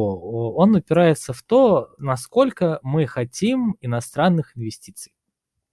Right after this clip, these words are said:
Если мы, например, возьмем пример, э, Южной Кореи, которая очень долгое время только и делала, что параллельный импорт.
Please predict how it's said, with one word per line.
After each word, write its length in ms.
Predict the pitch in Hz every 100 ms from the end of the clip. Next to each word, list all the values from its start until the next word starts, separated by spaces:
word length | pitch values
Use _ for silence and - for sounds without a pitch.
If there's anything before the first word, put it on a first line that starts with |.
| -
Если 380 | 117 175 - 170
мы, 140 | 160
например, 460 | 180 170 131 135 165
возьмем 480 | 131 127 123 156 156
пример, 500 | - 117 127 156 156
э, 840 | 131 127 113 107 107 107 104 104 104
Южной 320 | 131 151 139
Кореи, 460 | 127 135 233 127 - _ _ _ _ -
которая 680 | 120 160 170 156 139 127 117
очень 320 | 156 180 139
долгое 300 | 160 147 139
время 480 | 127 208 254 107 104 _ _ _
только 320 | 165 180 175
и 40 | 151
делала, 380 | 127 190 165 135
что 160 | -
параллельный 560 | 120 120 120 135 127 113
импорт. 280 | 107 _